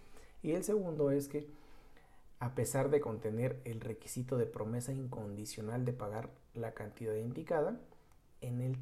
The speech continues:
texto se asentó que la exigibilidad del título quedaría sujeta a que se actualizara la revocación del actor en diverso juicio. Es decir, en el mismo contrato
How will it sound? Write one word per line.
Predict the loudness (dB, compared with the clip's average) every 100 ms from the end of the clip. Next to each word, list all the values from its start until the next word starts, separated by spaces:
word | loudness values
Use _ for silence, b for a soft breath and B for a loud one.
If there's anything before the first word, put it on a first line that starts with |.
| -2
texto | -4 -4 -4 0 0 -2 -16 -20 -20 -10
se | -6 -2 0
asentó | 0 -2 -4 -2 -2 -2 -6 B B B B -2
que | 2
la | 4 2
exigibilidad | -2 -6 -8 -6 -4 -2 -2 0 4
del | 4 4
título | 2 -2 -2 0
quedaría | 0 0 0 -2
sujeta | -4 -2 -2 -2 -4 -8 B B B B
a | -6 -4
que | -4
se | -2 -2
actualizara | 0 0 0 0 0 2
la | 2 2
revocación | 0 0 -2 -4 -6 -2 2
del | 4 4
actor | 0 -2 0 0 -2 -12 -20 -20 -20 -20 -6
en | 0 0 -2 -4
diverso | -4 0 2 2 0 -4
juicio. | -4 -6 -4 -4
Es | -2
decir, | 0 2
en | 2
el | 4
mismo | 2 2 0
contrato | -2 0 2 2 0 -4